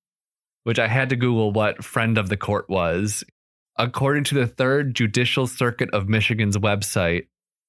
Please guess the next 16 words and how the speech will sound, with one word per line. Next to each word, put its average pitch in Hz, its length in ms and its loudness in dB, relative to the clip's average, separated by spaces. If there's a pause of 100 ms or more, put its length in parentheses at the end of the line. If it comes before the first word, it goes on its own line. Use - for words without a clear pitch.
(100)
its 120 160 -2
purpose 143 580 -2
is 101 300 0
to, - 240 -6
quote, - 460 -2 (640)
"serve 170 540 0
and 143 160 -2
educate 131 540 -2
families 101 760 -2 (140)
and 107 100 -2
assist 139 480 -4
the 156 80 -4
court - 340 -2
in 104 80 -12
domestic 101 560 -4
matters 87 380 -2